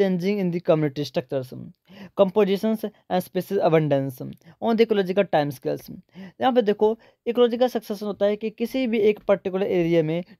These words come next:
न्यू स्पीशीज का ग्रो होना, सिंपल बात है, ठीक है।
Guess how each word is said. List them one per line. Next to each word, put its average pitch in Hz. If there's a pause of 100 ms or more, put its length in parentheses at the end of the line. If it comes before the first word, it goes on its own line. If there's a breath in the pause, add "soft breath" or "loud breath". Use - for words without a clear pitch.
न्यू 190
स्पीशीज 160
का 175 (220)
ग्रो 151
होना, 131 (220)
सिंपल 214
बात 127
है, 120 (220 soft breath)
ठीक 208
है। 151